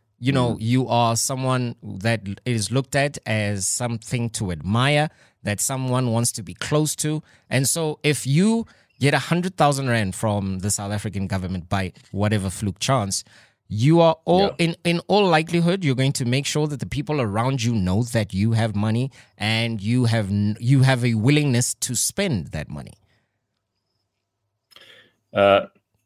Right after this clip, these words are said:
Speaker 2: Joking Atheist says, "Give the people a job, they're rewarded daily. Give them a social grant, they're rewarded once a month." And
Speaker 1: Mm.
Speaker 2: Joking Atheist saying more or less the same thing.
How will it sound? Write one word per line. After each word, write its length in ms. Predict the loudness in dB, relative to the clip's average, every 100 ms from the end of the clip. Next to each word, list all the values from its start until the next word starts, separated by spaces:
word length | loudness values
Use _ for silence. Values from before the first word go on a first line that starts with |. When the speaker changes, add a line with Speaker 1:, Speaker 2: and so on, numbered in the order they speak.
| _ _ 0
Speaker 2:
Joking 380 | 4 4 2
Atheist 440 | 2 2 2 0 0
says, 180 | -4 0
"Give 160 | -2
the 60 | -2
people 300 | -4 -2 -2
a 40 | 0
job, 280 | 4 4
they're 140 | 4 0
rewarded 540 | 0 0 0 -2 -6 _
daily. 440 | 2 4 4 0 -2
Give 240 | -2 -4
them 120 | -2
a 40 | -4
social 400 | 0 0 0 -4
grant, 280 | 0 0 0
they're 120 | 0
rewarded 420 | 0 0 -4 -2
once 260 | -4 -4 -4
a 60 |
month." 340 | -2 -2 -2 -6
And 100 | -2
Speaker 1:
Mm. 40 |
Speaker 2:
Joking 320 | 2 2 0 0
Atheist 440 | 0 0 -4 -2
saying 240 | 0 2 4
more 220 | 6 8
or 60 |
less 220 | 6 2 -4
the 80 |
same 280 | -4 -2 -2
thing. 380 | 0 0 0 -2